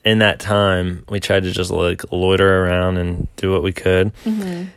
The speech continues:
Speaker 1: I bought a five dollar fifty cent hot dog. That was probably the
Speaker 2: <laughs>
Speaker 1: worst hot dog of my whole entire life. And I dressed it up. I tried to make it good. I put mayo on it. I put barbecue sauce on it. I put salt and pepper on this hot dog.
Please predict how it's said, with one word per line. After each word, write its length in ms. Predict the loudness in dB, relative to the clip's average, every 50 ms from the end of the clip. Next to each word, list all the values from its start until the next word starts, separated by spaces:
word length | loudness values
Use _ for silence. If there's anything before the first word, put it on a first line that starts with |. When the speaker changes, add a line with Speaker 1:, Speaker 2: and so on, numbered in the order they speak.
| -6 -2
Speaker 1:
I 120 | -2 2
bought 160 | 2 2 2
a 40 | 2
five 520 | 0 -4 -2 2 4 4 4 4 4 2
dollar 260 | 4 4 4 4 4 2
fifty 500 | -2 -4 -2 0 0 0 0 -2 -2 0
cent 320 | 0 2 2 2 0 0
hot 300 | 0 0 2 2 2 0
dog. 380 | 0 0 2 2 2 0 -2 -6 -4
That 100 | 0 2
was 140 | 2 2 0
probably 720 | -4 -6 -2 2 4 4 6 6 4 4 4 4 4 4 4
the 140 | 4 4 4
Speaker 2:
<laughs> 160 | 2 2 2
Speaker 1:
worst 280 | 4 4 4 2 0 -2
hot 280 | 0 2 2 2 2
dog 340 | 0 0 0 0 -2 -4 -6
of 160 | -8 -6 -2
my 140 | 0 0 0
whole 400 | 0 -2 -4 -2 0 0 2 2
entire 320 | 0 -2 -2 -2 -2 -2 -2
life. 500 | -4 -6 -6 -8 -10 -12 -14 -14 -8 -2
And 100 | 2 4
I 120 | 4 6 6
dressed 340 | 6 6 4 4 4 2 2
it 40 |
up. 260 | 4 4 4 4 0 -2
I 120 | 0 0 2
tried 280 | 4 6 4 6 6
to 60 | 4 4
make 240 | 4 2 0 0
it 120 | -2 -6 -4
good. 280 | -2 -2 -2 -2 -4 -8 _ -20 -20 -14 -6 0
I 100 | 0 2
put 200 | 2 2 0 0
mayo 440 | 0 2 4 4 6 6 4 4 2
on 200 | 2 0 0 -2
it. 80 | -2 -2
I 80 | -2 -2
put 240 | 0 -2 -2 0
barbecue 480 | 2 4 4 6 4 4 2 -2 -4 -6
sauce 300 | -4 -2 -4 -4 -4 -4
on 120 | -6 -4
it. 40 | 0 0
I 60 | 2
put 240 | 4 4 4 4 6
salt 340 | 4 6 6 6 6 6 4
and 140 | 2 2 4
pepper 340 | 6 4 6 6 6 4
on 200 | 6 6 4 4
this 160 | 4 2 0 2
hot 320 | 4 4 4 4 4 2
dog. 460 | 0 2 2 2 2 0 -2 -6 -12